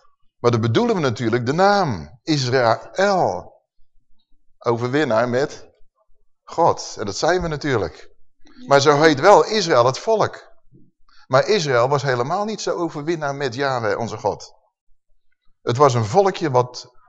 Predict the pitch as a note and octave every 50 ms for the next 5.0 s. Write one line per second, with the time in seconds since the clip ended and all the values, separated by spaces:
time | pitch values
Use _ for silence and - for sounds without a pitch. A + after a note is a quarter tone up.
0 | _ - A#2+ C3 E3+ A3 A3+ - D#3+ B2+ A2 G2 E2+ D2 - - - _ _ -
1 | - _ _ _ _ _ - - - _ - - - G2 G#2+ A#2 C3+ D3 D3 C#3
2 | C3+ B2+ C3 B2+ C#3+ E3 E3 D#3+ D3+ A#2 G2 E2+ D#2+ - - E3 E3+ D#3+ E3+ D3+
3 | D#3 D3+ C#3+ D3+ D3+ D3 D3 D#3+ E3 D#3 C#3+ - - - - - - _ - -
4 | - - - _ _ _ - - _ G#2 A2 A#2+ C#3 E3+ D#3+ C#3+ C3 G#2 D#2 D2